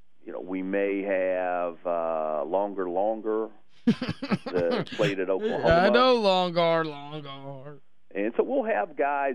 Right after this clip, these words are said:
Speaker 1: that have, um, you know, been in the minor leagues, come back from Europe, that type of thing.
Speaker 2: Yeah.
Speaker 1: Other teams are having camps as well, so there's a little bit of a competition for the players.
Speaker 2: Gotcha.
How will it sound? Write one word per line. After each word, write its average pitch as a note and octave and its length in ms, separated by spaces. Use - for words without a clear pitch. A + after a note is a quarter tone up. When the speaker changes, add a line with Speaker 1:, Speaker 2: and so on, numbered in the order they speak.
Speaker 1:
that A#2+ 160
have, G#2+ 500
um, G2 400
you E2+ 80
know, - 120
been B2 200
in B2+ 100
the B2 60
minor A#2 380
leagues, A2+ 400
come A#2+ 140
back A2+ 320
from G2+ 160
Europe, A2 460
that G#2 240
type A#2 240
of G#2 100
thing. A2 360
Speaker 2:
Yeah. B2+ 220
Speaker 1:
Other A2+ 160
teams A#2 300
are G#2 80
having G#2+ 280
camps G#2 460
as F2+ 140
well, G#2 680
so - 40
there's E2+ 120
a G2 60
little G2 60
bit F#2+ 120
of F#2+ 60
a - 40
competition G2 680
for F2+ 100
the E2 80
players. G2+ 400
Speaker 2:
Gotcha. B2 360